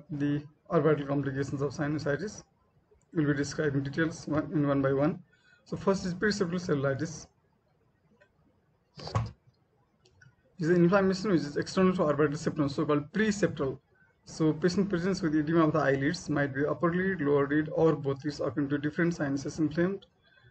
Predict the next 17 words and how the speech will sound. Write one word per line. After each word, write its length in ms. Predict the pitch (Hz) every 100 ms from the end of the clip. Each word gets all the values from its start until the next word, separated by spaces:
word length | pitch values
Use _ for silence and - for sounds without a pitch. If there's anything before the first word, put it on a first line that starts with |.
| _ _
And 120 | - 143
there 80 |
is 100 | 147
no 140 | 143 180
tenderness, 680 | 185 180 175 190 208 196 - _ -
no 180 | 160 165
visual 260 | 147 160
loss, 340 | 156 185 202 -
and 160 | 160 160
no 80 | 170
limitation 500 | 156 156 151 143 156
of 140 | 151
extraocular 500 | 180 170 165 143 139
movement. 400 | 139 135 156 208 147
This 160 | 147
is 40 | 143
the 180 | 190